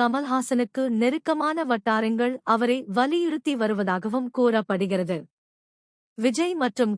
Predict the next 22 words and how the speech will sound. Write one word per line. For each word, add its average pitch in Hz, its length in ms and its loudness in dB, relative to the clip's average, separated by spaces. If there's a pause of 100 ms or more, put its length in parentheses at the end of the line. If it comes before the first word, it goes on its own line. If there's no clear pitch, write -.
கமல்ஹாசன் 254 680 0
ஆகிய 220 400 2
இருவரும் 226 540 2
இணைந்தால், 185 560 0 (400)
ஒட்டுமொத்த 302 800 0
திரையுலகமும் 233 760 2 (100)
இந்த 226 380 0
கூட்டணிக்கு 240 580 0 (200)
ஆதரவளிக்க 220 840 0
வாய்ப்பு 233 540 -2
இருப்பதாகவும், 220 840 -2 (320)
ரஜினிகாந்த் 330 680 0
உட்பட 240 560 0
பல 247 300 0
பிரபலங்கள் 208 640 0
நேரடியாகவே 233 1000 0
இந்த 226 280 2 (120)
கூட்டணிக்கு 233 640 0
குரல் 302 340 0
கொடுப்பார்கள் 233 720 0
என்றும் 196 440 -2
கூறப்படுகிறது. 180 840 0